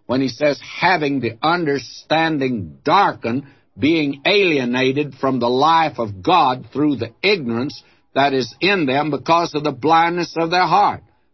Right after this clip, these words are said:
Now, that's the condition of man by nature. But our condemnation is not because of what we are by nature. This is the condemnation,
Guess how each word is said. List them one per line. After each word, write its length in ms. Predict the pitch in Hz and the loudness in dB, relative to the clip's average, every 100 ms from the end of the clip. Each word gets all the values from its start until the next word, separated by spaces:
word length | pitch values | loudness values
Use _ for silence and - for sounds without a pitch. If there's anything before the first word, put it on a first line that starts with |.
| _ | _
Now, 140 | 123 143 | 0 2
that's 260 | 202 214 | 2 0
the 100 | - | -6
condition 640 | 156 135 131 190 220 - 139 | -4 -4 -2 0 0 -2 -4
of 120 | 135 | -2
man 520 | 120 160 180 147 113 | 0 0 0 -2 -4
by 220 | 92 117 120 | -2 0 0
nature. 580 | 139 214 208 - 73 - _ _ _ _ _ | 0 0 -2 -8 -14 -14 _ _ _ _ _
But 180 | - 233 | -2 0
our 280 | - 220 233 | 2 4 2
condemnation 1080 | - - 196 202 156 143 160 214 180 131 123 | 0 -2 0 0 0 0 2 0 0 -2 -4
is 200 | 120 - | -4 0
not 280 | 160 185 139 | 0 0 -4
because 640 | 135 - 180 170 123 113 _ | -8 0 2 2 0 -6 _
of 220 | 107 107 | -6 0
what 220 | 160 175 | 0 0
we 100 | 139 | 0
are 240 | 143 151 131 | 2 2 0
by 160 | 110 | -2
nature. 640 | 117 127 180 208 - 80 - _ _ _ | -4 -2 0 0 -6 -16 -18 _ _ _
This 300 | - 226 - | 0 0 0
is 140 | 165 | -8
the 140 | - 117 | -6 -8
condemnation, 1200 | - 156 156 131 113 113 147 214 143 - 82 76 | 0 0 2 0 -2 0 2 2 0 -6 -10 -12